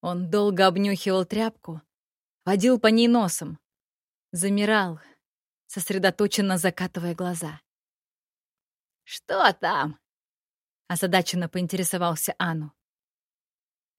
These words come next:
«Кровь», — одним словом ответил мертвец. «Чёрт, Широ! Я знаю, что там кровь!»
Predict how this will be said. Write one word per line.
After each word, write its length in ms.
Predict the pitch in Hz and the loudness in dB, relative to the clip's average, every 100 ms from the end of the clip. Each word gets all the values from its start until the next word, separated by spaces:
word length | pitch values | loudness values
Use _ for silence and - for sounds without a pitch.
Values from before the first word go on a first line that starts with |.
| _ _ _ _ _ _ | _ _ _ _ _ _
«Кровь», — 840 | - 165 160 156 156 - - - _ _ _ _ _ _ _ _ _ _ _ _ _ - | -10 -6 -4 -4 -6 -10 -20 -20 _ _ _ _ _ _ _ _ _ _ _ _ _ -6
одним 380 | 160 170 180 | -4 -2 0
словом 480 | 175 - 196 202 185 | 0 0 0 0 -2
ответил 480 | 165 - 180 175 180 | -6 -4 -6 -4 -8
мертвец. 600 | 175 - - 160 - - _ _ _ _ _ _ _ _ _ _ _ _ _ _ - | -8 -10 -12 -12 -12 -18 _ _ _ _ _ _ _ _ _ _ _ _ _ _ -4
«Чёрт, 480 | - 311 277 196 | 2 6 4 4
Широ! 680 | - - 254 233 262 180 147 - _ _ _ _ _ _ - | -4 2 4 4 4 2 -2 -6 _ _ _ _ _ _ -8
Я 320 | 165 185 269 | -2 2 2
знаю, 440 | 269 311 311 196 | 4 4 6 4
что 220 | - 190 | 2 -4
там 340 | 190 190 180 180 | 2 2 2 0
кровь!» 500 | 214 214 170 139 | 2 4 4 0